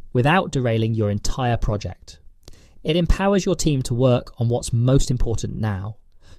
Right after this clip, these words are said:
not just what was planned months ago. However, it's not a one-size-fits-all solution. There are scenarios where waterfall might suit you better,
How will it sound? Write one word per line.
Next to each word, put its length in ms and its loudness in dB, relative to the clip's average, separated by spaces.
not 180 0
just 200 0
what 100 2
was 140 -2
planned 280 0
months 280 0
ago. 340 -6
However, 420 4
it's 160 -4
not 160 2
a 60 2
one-size-fits-all 800 -2
solution. 500 -6
There 160 0
are 200 4
scenarios 720 2
where 140 4
waterfall 640 2
might 260 0
suit 280 -2
you 100 -2
better, 440 -4